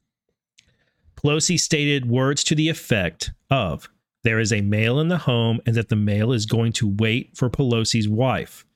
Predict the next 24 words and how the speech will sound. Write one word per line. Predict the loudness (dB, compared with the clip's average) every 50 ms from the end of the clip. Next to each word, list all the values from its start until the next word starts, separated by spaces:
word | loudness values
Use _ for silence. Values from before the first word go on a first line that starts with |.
| _ _ _ _ _ _ _ _ _
Pelosi | 0 0 0 0 0 -2 -2 -4
further | -2 -2 0 0 2 0 -2
conveyed | -2 -2 -2 0 0 0 0 0 0 0
that | -2 -2 0
he | 0 -2
does | 0 0 0 0 0 0 0
not | -2 -2 0 0 0
know | 0 0 2 2 2 0 0 0
who | -2 -2 -2 -2 0 0
the | 0 -2
male | 0 0 0 0 0 -2 -2 -2
is. | -2 -2 0 -2 -4 -4 -6 -8 -10 -10 -16 _ _ _ _ _ _ _ _ _ _
The | -2
male | 0 0 0 0 0 0 0 0
said | -2 -2 -2 0 0 0 0 0 -2
his | -2 -2 -2 -2 0
name | 0 0 2 0 0 0 -2 -2
is | -2 -2 -2 -2 0
David. | 0 0 0 0 -2 -4 -6 -8 -10 _ _ _ _ _ _ _ _ _ _ _ _ _ _ _ _ _ _ _ _ _ _ _ _ _ _ _ _ _ _ _ _
Those | -2 0 0 0
are | 0
the | 0
bare | 0 0 0 0 0
facts. | 0 -2 -2 -2 -4 -4 -6 -6 -6 -6